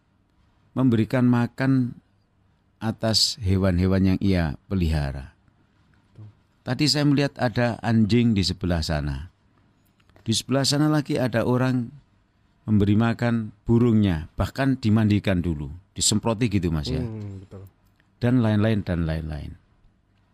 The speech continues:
Speaker 1: Nah, semua itu sebagai bukti bahwa, bahwa Allah itu memiliki rasa kasih sayang kepada seluruh makhluknya,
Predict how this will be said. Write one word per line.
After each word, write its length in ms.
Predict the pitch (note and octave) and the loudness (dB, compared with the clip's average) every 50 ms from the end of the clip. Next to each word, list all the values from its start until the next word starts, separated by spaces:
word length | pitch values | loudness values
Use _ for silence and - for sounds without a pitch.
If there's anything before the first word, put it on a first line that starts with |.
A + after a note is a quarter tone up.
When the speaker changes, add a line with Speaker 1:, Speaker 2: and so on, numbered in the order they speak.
| _ _ _ _ _ _ _ _ _ _ _ _ _ _ _ _ _ _ _ _ _ _ - | _ _ _ _ _ _ _ _ _ _ _ _ _ _ _ _ _ _ _ _ _ _ -4
Speaker 1:
Nah, 240 | A2 A2+ G#2+ F#2+ - _ _ _ _ _ _ _ _ _ _ _ _ _ _ _ _ _ _ _ _ _ _ _ _ _ _ _ _ _ | -2 0 0 -2 -4 _ _ _ _ _ _ _ _ _ _ _ _ _ _ _ _ _ _ _ _ _ _ _ _ _ _ _ _ _
semua 580 | - - - - - B2+ C3 C3+ C3+ C3+ C#3 | -6 -2 0 0 2 2 4 4 2 2 2
itu 560 | - C3+ C#3 C3+ - _ - F3 F3+ F#3+ F#3+ F3 | 2 0 0 0 -2 _ 0 2 2 2 2 2
sebagai 460 | D#3 - A2+ - G#2+ G#2 F#2+ F#2 F#2+ | 2 0 0 0 0 0 2 2 0
bukti 760 | F2 - - F#2+ E2+ C#2+ - _ - C3 C3 C#3 D3 D#3 F3+ - _ _ _ _ _ _ _ _ _ _ _ _ _ _ | 0 -2 -4 -4 -4 -6 -6 _ 0 2 2 2 0 -2 -6 -12 _ _ _ _ _ _ _ _ _ _ _ _ _ _
bahwa, 460 | - F2 E2+ F2+ F#2 F#2+ G2+ F2 G2 G#2 - _ _ | -4 -2 0 0 2 2 2 2 0 -2 -4 _ _
bahwa 240 | - G2 F2+ F2+ - | -2 0 0 2 0
Allah 240 | - G#2+ G2+ A2 A2 | 0 0 0 0 0
itu 180 | G#2 - - B2 | 0 -2 -2 0
memiliki 560 | A#2 A2+ A2 A2 G#2+ G#2 G#2+ G2 - A2+ A2 | 2 2 2 2 2 2 0 0 0 0 0
rasa 320 | G#2 A2 G#2+ G2 - G#2+ | 0 0 0 0 0 -2
kasih 320 | G2 - G2+ F#2+ F2+ G2+ F#2 | -2 -2 -2 -2 0 0 0
sayang 560 | - - G#2+ F#2+ F2 E2 D#2 D#2 F2 G2+ G#2+ | 0 0 2 2 2 2 0 0 0 0 -2
kepada 380 | - - - - - G2+ F2 F2 | -4 -6 -10 -6 -4 -2 0 0
seluruh 400 | E2 - - F2 E2+ F2 F2 E2 | 0 0 0 0 0 0 0 2
makhluknya, 800 | E2+ G2+ F#2+ - - B2 C3 C3 - A2+ G2 D#2+ D2+ E2+ G2 - | 2 2 0 0 0 -2 -2 -2 0 0 0 0 0 -4 -6 -10